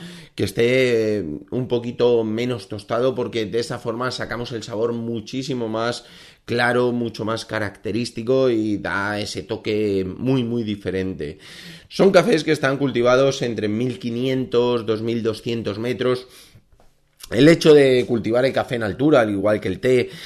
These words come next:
es muy importante porque hace que crezca lentamente,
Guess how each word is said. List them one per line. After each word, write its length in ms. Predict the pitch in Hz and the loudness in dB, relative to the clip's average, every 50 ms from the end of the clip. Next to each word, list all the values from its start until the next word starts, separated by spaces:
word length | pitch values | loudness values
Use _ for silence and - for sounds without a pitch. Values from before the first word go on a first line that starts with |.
| - - - | -18 -8 -4
es 160 | - 127 151 | -4 -2 0
muy 320 | 160 139 147 160 175 170 | 2 2 4 4 4 4
importante 680 | 147 127 110 120 110 107 - - 120 110 104 92 101 | 4 2 2 0 0 0 0 -2 -2 -2 -2 -2 -4
porque 220 | 95 104 95 95 120 | -4 -4 -4 -2 -2
hace 240 | 120 - 151 139 - | -2 -2 -2 -2 -2
que 240 | 131 113 - - | -2 -2 -2 -4
crezca 540 | - 139 135 165 165 151 - - 135 123 117 | -2 0 2 2 2 2 0 -2 -2 0 0
lentamente, 920 | 110 113 120 117 113 104 107 95 101 113 120 117 113 87 113 117 117 113 | 0 -2 -2 -4 -6 -6 -6 -6 -4 -4 -4 -4 -4 -2 -2 -2 -2 -2